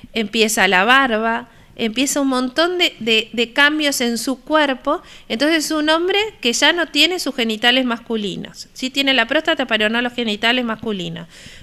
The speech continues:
tiene por el otro lado las características que empieza a tener masculina,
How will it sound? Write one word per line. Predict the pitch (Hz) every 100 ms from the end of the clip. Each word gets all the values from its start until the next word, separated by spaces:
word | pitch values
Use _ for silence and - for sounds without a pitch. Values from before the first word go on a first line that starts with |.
| - -
tiene | 302 339
por | 330 285
el | 277 277
otro | 285 294 285
lado | 294 330 370 403 403 - -
las | 233 240
características | 254 226 240 247 247 320 339 381 294
que | 226
empieza | 220 262 269
a |
tener | 262 226 262 320
masculina, | 233 226 240 240 277 311 370 381